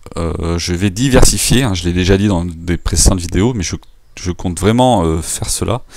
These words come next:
C'est diversifier les jeux que je propose. Euh, actuellement, je suis toujours sur du The Crew, même si j'ai commencé à faire du Trackmania,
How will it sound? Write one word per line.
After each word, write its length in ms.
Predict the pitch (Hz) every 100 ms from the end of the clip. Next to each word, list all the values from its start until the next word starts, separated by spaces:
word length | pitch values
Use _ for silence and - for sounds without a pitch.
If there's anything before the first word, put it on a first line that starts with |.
| - -
C'est 180 | -
diversifier 600 | 92 127 127 - 104 135
les 100 | 117
jeux 300 | 92 113 135 -
que 80 | -
je 100 | 101
propose. 540 | - 104 - 90 87 113 - - - - - - - - - -
Euh, 680 | 82 82 80 80 82 82
actuellement, 540 | 85 - 104 104 123 123
je 520 | 90 87 85 85 85
suis 180 | - 98
toujours 300 | - 101 113
sur 120 | -
du 100 | 87
The 200 | 85 92
Crew, 340 | - - 131 156
même 160 | 92
si 300 | - - -
j'ai 100 | 101
commencé 380 | - 87 85 -
à 40 |
faire 220 | - - 82
du 140 | 82
Trackmania, 500 | - - 85 92 147